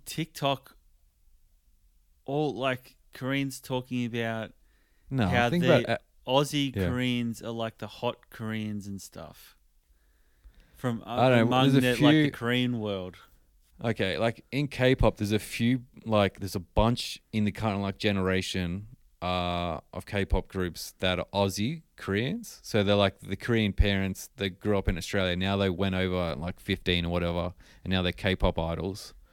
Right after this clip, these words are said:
Speaker 2: So there's a few of them. So,
Speaker 1: Oh,
Speaker 2: but
Speaker 1: maybe that's why. So it's, like,
Speaker 2: Yeah, I think it's,
Speaker 1: overrepresentation
Speaker 2: yeah,
Speaker 1: in
Speaker 2: just
Speaker 1: that.
Speaker 2: Gen
Speaker 1: Distorting.
Speaker 2: Zs,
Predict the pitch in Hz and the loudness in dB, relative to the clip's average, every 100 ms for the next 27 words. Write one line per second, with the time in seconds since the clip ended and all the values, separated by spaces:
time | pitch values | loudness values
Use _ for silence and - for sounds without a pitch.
0 | _ _ _ - 104 95 98 113 110 95 | _ _ _ -4 0 0 0 4 4 4
1 | 95 95 156 139 - - 95 90 90 87 | 2 2 -4 -12 -16 -4 0 2 0 -2
2 | - - - - - 113 117 113 123 104 | -8 -20 -20 -20 -14 0 6 6 4 -2
3 | 104 - 107 98 - 110 104 120 110 - | -4 -6 -6 -6 -4 -6 -6 -6 -8 -6
4 | 113 113 107 101 120 123 101 98 - 104 | -4 2 4 4 2 -2 -2 -4 -6 -6
5 | 104 - 104 95 98 95 101 98 90 - | -4 -2 -2 0 -2 -4 -6 -8 -10 -16
6 | - - - - 107 - - 117 107 101 | -20 -20 -20 -18 -14 -10 0 4 4 2
7 | 95 92 90 82 - - | 0 2 0 -4 -8 -12